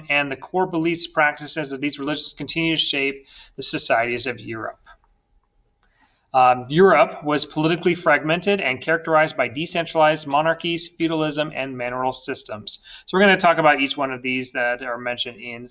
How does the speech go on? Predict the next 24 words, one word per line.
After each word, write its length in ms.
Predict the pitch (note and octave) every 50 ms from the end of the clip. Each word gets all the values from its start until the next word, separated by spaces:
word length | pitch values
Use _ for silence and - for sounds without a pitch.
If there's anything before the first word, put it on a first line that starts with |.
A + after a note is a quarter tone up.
| _
the 120 | - A#2 A2+
curriculum. 460 | - - A2+ G2+ - - C3+ B2+ - _ _ _ _ _ _ _ _ _ _ _ - - - - - - - - - -
So 120 | - -
feudalism 520 | F#3 F#3+ C#4 D#4+ E4+ D4 A3 F#3+ F3 F#3 E3+
itself 420 | D#3+ C#3+ - G3 F3 E3 D#3 -
is 220 | - E3+ D3+ C#3+ D3+
a 80 | C#3+
system 720 | C3+ - - - F#3+ F3+ - - - F3 D#3+ D3+ D#3 D3+
that 280 | D3 D3 C#3+ C#3 C#3 C3+
is 320 | C#3 C#3 C#3 C#3 C3+ B2+
bo-, 420 | - - D#3 D3+ C#3+ C3+ B2+ B2 A#2+ -
political, 460 | - - F#3+ G3 G3+ G3 G#3 G3 F#3
it's 100 | D#3 -
a 60 | - B2
social, 420 | - - F3 F3 E3+ - F3 C#3+
it's 140 | C3 - -
an 60 | -
econo-, 500 | C#3+ F3 - G3 F3+ E3 D#3+ D#3+ E3 -
economic 460 | D#3+ E3 E3 - F3 D#3+ D#3 D3+ C#3
system 360 | - - D#3 C#3 - - C#3
of 120 | B2+ B2 C3
organization 760 | C#3 C#3+ C#3 C#3 C#3 C3+ B2+ B2+ C3 A#2+ B2 A#2+ - B2+ B2
that 220 | A#2+ A#2+ A#2+ A#2+ B2
occurs 440 | C3 B2+ - D#3+ D#3+ E3 D#3 -